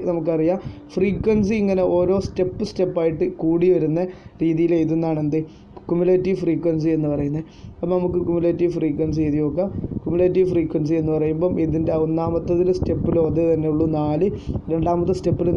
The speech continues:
നാലും പന്ത്രണ്ടും തമ്മിൽ കൂട്ടുമ്പോൾ പതിനാറ്, മൂന്നാമത്തെ സ്റ്റെപ്പിൽ നാലും പന്ത്രണ്ടും കൂട്ടിയ പതിനാറിന്ന് ഇരുപത്തിനാല് കൂട്ടിക്കൊടുക്കുക. ഇരുപത്തിനാല് കൂട്ടുമ്പോൾ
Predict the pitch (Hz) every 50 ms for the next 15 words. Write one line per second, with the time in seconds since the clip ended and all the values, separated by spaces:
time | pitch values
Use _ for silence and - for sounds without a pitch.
0 | 156 160 156 160 165 180 185 160 - 165 160 156 151 170 180 175 190 180 175 165
1 | 165 160 160 156 156 151 156 156 160 160 151 156 - 156 151 147 156 156 160 160
2 | 156 165 180 202 202 - - - - - - 180 185 190 196 202 202 208 196 208
3 | 196 - - 190 180 185 - 185 208 - - - - - - - - 165 170 180
4 | 185 208 185 190 190 180 185 180 190 190 185 185 185 185 185 180 180 170 160 156
5 | 165 170 170 165 165 160 175 175 185 208 196 170 165 165 160 160 156 165 160 -
6 | - 185 180 180 175 180 180 - 151 156 147 - 151 147 151 143 143 147 185 208
7 | - - - - - - - 180 180 185 185 185 185 190 190 190 180 170 165 170
8 | 156 147 151 147 147 160 175 175 226 240